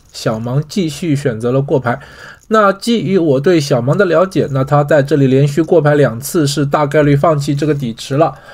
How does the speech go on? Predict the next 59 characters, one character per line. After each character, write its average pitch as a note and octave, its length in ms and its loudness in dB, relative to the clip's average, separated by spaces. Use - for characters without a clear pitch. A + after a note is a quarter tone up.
而 B3 160 4
我 A3+ 160 4
在 C4 200 2
这 B3+ 120 0
个 A#3 80 4
转 A#2+ 240 -2
牌 D3 200 2
虽 A#3 160 0
然 F3+ 180 0
是 F#3+ 160 -2
个 E3+ 100 0
坚 G#3+ 220 0
果 C3+ 140 2
顺 D3 260 -2
子， - 220 -4
但 F#3 200 0
同 D#3+ 240 -2
时 F3+ 220 -4
也 C3 180 2
阻 C#3+ 240 -2
挡 B2+ 160 0
了 C3 60 -4
两 C3 220 0
个 D#3 100 0
方 G#3 260 -2
片， G3 320 0
这 C#4 120 0
就 B3 120 4
加-， A#3+ 220 2
大 C4 240 0
大 A3 160 2
降 G3+ 260 0
低 G3+ 120 0
了 G3 100 4
对 G3 240 2
手 C#3 260 0
有 A#2+ 200 2
方 G#3 240 2
片 F#3+ 160 0
听 A3 120 -6
牌 F#3 120 2
的 F#3 80 -2
可 A2+ 240 -6
能。 B2 200 -8
加 A3+ 200 2
上 A3 240 2
两 B2 140 0
个 D#3 100 0
对 F3+ 240 2
手 B2 160 -4
在 D3 220 2
翻 F#3+ 260 0
牌 F#3+ 140 2
也 A2 180 -6
都 F#3+ 160 0
没 F#3+ 120 0
有 D3+ 120 2
下 F3 300 0
注， D3+ 220 -4